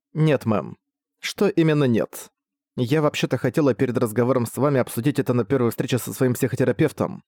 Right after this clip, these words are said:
чтобы выбрать правильный подход". Со сложенными руками и строгим взглядом она кивнула мне, чтобы я продолжила. "Моя сила всегда включена.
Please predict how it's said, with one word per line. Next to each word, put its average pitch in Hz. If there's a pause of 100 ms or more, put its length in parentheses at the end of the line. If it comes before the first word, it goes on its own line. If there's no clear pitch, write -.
(100)
чтобы 113
выбрать 113
правильный 110
подход". - (760)
Со -
сложенными 127
руками 123
и 110
строгим 110
взглядом 120 (180)
она 143
кивнула 123
мне, 123
чтобы 120
я 117
продолжила. 101 (680)
"Моя 139
сила 143
всегда 127
включена. 101